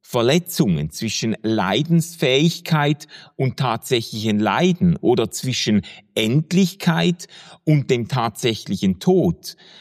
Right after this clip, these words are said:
Also das, das würde mich auch interessieren, wirklich auch in einem christlich-theologischen Anliegen, weil natürlich die, äh, also jetzt, äh, liegt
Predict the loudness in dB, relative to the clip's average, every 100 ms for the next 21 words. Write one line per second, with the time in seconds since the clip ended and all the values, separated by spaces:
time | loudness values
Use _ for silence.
0 | -8 -6 -2 -2 -2 -6 -14 -20 _ -4
1 | -4 -6 -16 -16 -12 -4 2 2 4 0
2 | -2 0 2 2 0 0 0 0 -2 -2
3 | 0 2 2 4 2 2 0 2 0 0
4 | -4 -2 0 0 0 -2 -6 -20 -12 0
5 | 0 0 -2 -8 -6 -2 2 4 2 2
6 | -2 0 -2 -2 -2 -2 -2 -2 -4 0
7 | 2 0 -2 -20 -20 -20 _ _ -8 -2
8 | 0 2 0 2 2 2 -2 -4 -4 -6
9 | -14 -12 -6 -4 -4 -4 -2 2 2 2
10 | 0 -6 -8 -6 -4 0 2 0 -4